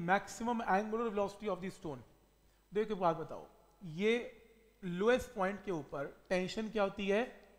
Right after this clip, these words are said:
मैक्स। ठीक है, Weight एमजी, क्योंकि question के अंदर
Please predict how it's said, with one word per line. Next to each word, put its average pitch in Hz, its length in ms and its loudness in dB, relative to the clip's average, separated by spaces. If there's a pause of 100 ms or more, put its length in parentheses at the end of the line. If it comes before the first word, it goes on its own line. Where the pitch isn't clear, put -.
मैक्स। - 320 -16 (1120)
ठीक 180 140 -4
है, 214 120 -4 (640)
Weight 185 520 2 (540)
एमजी, 220 320 -6 (680)
क्योंकि 214 360 2
question 240 480 -4
के 220 100 -2
अंदर 190 400 0